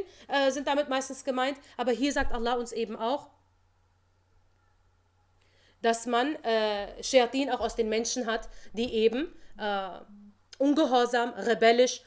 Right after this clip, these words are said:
und übler Natur sind. Bösartig, böshaftig.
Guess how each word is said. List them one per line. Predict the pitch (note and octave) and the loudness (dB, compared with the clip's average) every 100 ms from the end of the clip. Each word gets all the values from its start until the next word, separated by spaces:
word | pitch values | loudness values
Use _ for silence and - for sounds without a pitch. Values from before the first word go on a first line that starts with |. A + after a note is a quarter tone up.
| - | -6
und | A3 - | -6 0
übler | C4 B3 A#3 | 2 2 2
Natur | G#3 G3+ G#3+ F3 | 0 -2 -6 -8
sind. | G3+ - _ _ _ _ | -8 -14 _ _ _ _
Bösartig, | F#3+ B3+ B3+ - G3 - E3 - _ | 0 2 2 0 -6 -8 -14 -16 _
böshaftig. | G#3+ C4 C4 A3+ A3 - - | 2 2 2 -2 -8 -10 -16